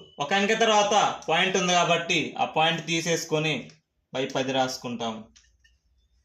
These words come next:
ఇరవై ఐదు మూళ్ళు డెబ్బై ఐదు, పది పదులు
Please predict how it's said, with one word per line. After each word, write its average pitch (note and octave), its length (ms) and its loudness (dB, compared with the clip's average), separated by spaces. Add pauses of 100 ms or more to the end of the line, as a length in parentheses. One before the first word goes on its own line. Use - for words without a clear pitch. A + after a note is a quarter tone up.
(220)
ఇరవై F#3+ 260 4
ఐదు G3 220 6
మూళ్ళు G3 720 4 (260)
డెబ్బై D3 440 2
ఐదు, D3+ 560 2 (1200)
పది E3+ 240 2
పదులు F3+ 640 2